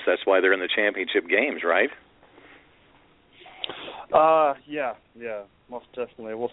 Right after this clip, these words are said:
Speaker 2: see. Uh, I think the weak, the, like I've been saying for the last couple of weeks,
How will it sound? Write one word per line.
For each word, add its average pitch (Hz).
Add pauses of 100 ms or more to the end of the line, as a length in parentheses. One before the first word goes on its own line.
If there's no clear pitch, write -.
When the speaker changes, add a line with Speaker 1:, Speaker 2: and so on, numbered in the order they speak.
(100)
Speaker 2:
see. 139
Uh, 117 (720)
I 131 (100)
think 156
the 143
weak, 160 (280)
the, 156
like 160
I've 151
been 151
saying 151
for 151
the 151
last 151
couple -
of 127
weeks, 143